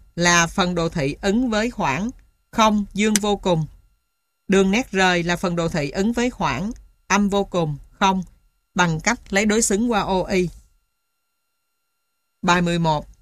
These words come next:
Khảo sát và vẽ đồ thị của hàm số R bằng phi chia phi trừ một với phi lớn hơn một. Miền xác định với mọi phi lớn hơn một. Đạo hàm R phẩy bằng trừ một chia,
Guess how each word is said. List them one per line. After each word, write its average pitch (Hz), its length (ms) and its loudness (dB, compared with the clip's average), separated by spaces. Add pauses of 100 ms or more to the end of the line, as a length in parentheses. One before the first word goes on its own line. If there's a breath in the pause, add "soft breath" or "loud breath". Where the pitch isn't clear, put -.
(300)
Khảo 175 200 0
sát 226 320 0
và 180 120 0
vẽ 160 140 0
đồ 196 140 -2
thị 151 220 -4
của 156 220 -2
hàm 180 260 -2
số 185 400 -2 (560)
R 202 420 2
bằng 165 200 -2
phi 214 380 -2 (140)
chia 208 260 0
phi 202 240 0
trừ 170 180 -2
một 147 320 -4 (380)
với 180 240 0
phi 208 220 -2
lớn 190 200 0
hơn 190 220 -2
một. 147 220 -6 (1160)
Miền 180 240 0
xác 240 200 -2
định 147 300 -2 (320)
với 180 260 2
mọi 147 220 0
phi 190 260 0
lớn 185 180 0
hơn 190 200 -2
một. 151 220 -6 (1080)
Đạo 170 200 4
hàm 185 300 0
R 202 320 0
phẩy 175 300 0
bằng 180 320 0 (540)
trừ 185 260 4
một 160 440 0
chia, 214 300 0